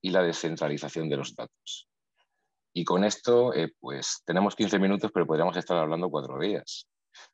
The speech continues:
porque esto trae cola, esto trae cola. A ver, eh, la web tres punto cero y el metaverso, eh, no es que esté relacionado de, con las criptomonedas o los criptoactivos o con el sistema blockchain,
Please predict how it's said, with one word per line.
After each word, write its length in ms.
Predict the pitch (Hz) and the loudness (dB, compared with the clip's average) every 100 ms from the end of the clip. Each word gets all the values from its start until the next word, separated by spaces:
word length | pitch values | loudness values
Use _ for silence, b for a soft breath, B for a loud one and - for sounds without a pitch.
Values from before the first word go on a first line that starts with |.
| _ | _
porque 340 | - 71 - 76 | -6 -6 -4 -4
esto 220 | 76 85 | -2 -2
trae 300 | 76 80 73 | 0 0 0
cola, 340 | - 67 50 | -2 -4 -4
esto 240 | 53 - 73 | -6 -8 -6
trae 220 | 65 65 | -4 -6
cola. 280 | - - - _ _ _ _ - | -8 -12 -14 _ _ _ _ -4
A 80 | - | -2
ver, 200 | 78 - _ _ - - | -2 -6 _ _ -20 -4
eh, 760 | 80 80 80 80 78 76 71 67 _ _ | 0 2 2 2 2 0 -4 -8 _ _
la 100 | 87 | 2
web 120 | 95 | 2
tres 160 | 104 117 | 2 0
punto 300 | 117 104 95 | 0 0 0
cero 240 | - 104 | 2 2
y 40 | 92 | 4
el 100 | 82 | 2
metaverso, 680 | 80 76 98 - 76 76 - | 0 0 0 -2 -6 -6 -10
eh, 120 | 62 - _ _ _ _ | -14 -18 _ _ _ _
no 280 | 73 82 87 | -4 0 2
es 100 | 95 | 0
que 120 | - | -2
esté 200 | 92 - | -4 0
relacionado 760 | 87 82 82 82 80 85 82 78 | 2 2 2 0 2 4 4 2
de, 260 | 78 76 | 0 -2
con 200 | - 78 | -4 -4
las 120 | 73 | -4
criptomonedas 840 | - 78 71 73 69 78 92 76 - | -6 -10 -10 -6 -4 0 2 2 -2
o 60 | |
los 100 | 69 | -8
criptoactivos 800 | - - - _ 104 87 67 65 | -10 -16 -20 _ 0 0 -2 -8
o 40 | 65 | -8
con 160 | 69 | -6
el 60 | 69 | -6
sistema 360 | - - 76 | -8 -6 -4
blockchain, 440 | 73 69 - 82 | -4 -4 -2 -2